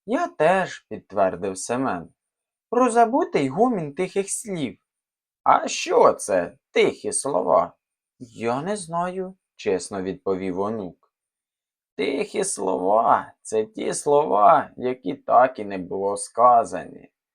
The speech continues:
А забутий гомін про те, що намагалися забути, про минуле, яке болить і краще не згадувати.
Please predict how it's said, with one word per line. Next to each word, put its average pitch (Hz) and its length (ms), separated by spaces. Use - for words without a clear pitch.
А 92 180
забутий 240 680
гомін 165 640
про 143 200
те, - 320
що - 240
намагалися 143 880
забути, 165 840
про - 180
минуле, 156 800
яке 120 340
болить 110 600
і 85 80
краще 110 520
не 131 140
згадувати. 143 960